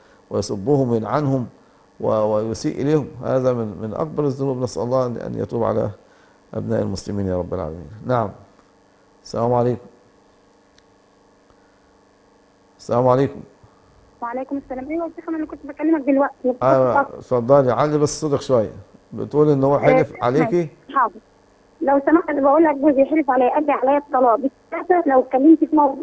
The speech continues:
Speaker 2: في الموضوع كذا يعني
Speaker 1: أيوة.
Speaker 2: تكوني طالق.
Speaker 1: تكوني طالق، آه.
Speaker 2: وسألته عن نيته، قال لي إن أنا ما كانش عندي نية حاضرة في وقتها، بس أنا كنت بقول كده ب-، بخوفك وأجبرك عشان ما تتكلميش في الموضوع
Speaker 1: طيب،
Speaker 2: ده
Speaker 1: يعني
Speaker 2: تاني.
Speaker 1: هو بي-، هو قال لك إن أنا بخوفك على،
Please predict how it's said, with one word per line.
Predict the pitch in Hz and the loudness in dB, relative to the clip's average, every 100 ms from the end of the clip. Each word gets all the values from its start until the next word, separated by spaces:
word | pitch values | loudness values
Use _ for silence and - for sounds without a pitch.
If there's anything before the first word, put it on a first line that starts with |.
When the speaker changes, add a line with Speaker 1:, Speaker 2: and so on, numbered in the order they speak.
| - | -4
Speaker 2:
في | 269 | 0
الموضوع | 254 247 269 302 | 4 4 4 2
كذا | 320 285 | 2 2
يعني | 294 339 392 403 - | 0 4 4 2 -4
Speaker 1:
أيوة. | 127 123 - | 0 0 2
Speaker 2:
تكوني | 311 339 330 | 6 6 6
طالق. | 285 220 202 - _ - | 2 0 -2 -2 _ -10
Speaker 1:
تكوني | 120 139 127 | -2 0 0
طالق، | 117 95 - - - | 0 -2 -4 -20 -6
آه. | 110 110 - - | -4 -4 -4 0
Speaker 2:
وسألته | 269 - _ _ _ _ _ - 254 302 330 302 | 0 -2 _ _ _ _ _ -6 -2 0 0 0
عن | 247 269 | 0 2
نيته، | 262 330 370 453 427 - _ _ - | 4 4 6 4 4 -4 _ _ -8
قال | 294 320 | 0 6
لي | |
إن | 311 | 8
أنا | 320 | 8
ما | 320 | 8
كانش | 320 330 320 | 8 6 6
عندي | 294 320 | 6 8
نية | 330 320 - | 8 4 2
حاضرة | 311 294 | 0 2
في | 285 | 2
وقتها، | 247 285 254 | 2 4 2
بس | 262 | 4
أنا | 311 311 | 4 2
كنت | 302 269 | -2 0
بقول | 294 302 | 2 4
كده | 294 269 | 4 2
ب-، | 254 - - | 0 -2 -4
بخوفك | 262 262 302 370 349 | 0 4 4 4 2
وأجبرك | 320 269 381 | 2 2 0
عشان | 320 330 | 0 4
ما | 311 | 4
تتكلميش | 302 285 277 311 320 | 4 0 4 4 4
في | 277 | 4
الموضوع | 277 117 | 6 6
Speaker 1:
طيب، | - | 4
Speaker 2:
ده | 127 | 4
Speaker 1:
يعني | 127 | 4
Speaker 2:
تاني. | 139 | 4
Speaker 1:
هو | 147 143 | 4 4
بي-، | 147 | 4
هو | 131 147 151 | 4 6 6
قال | 156 | 6
لك | 156 151 | 4 4
إن | 147 | 2
أنا | 151 | 4
بخوفك | 143 135 135 127 - - - | 2 4 4 4 0 -20 -8
على، | - 127 131 | 0 2 2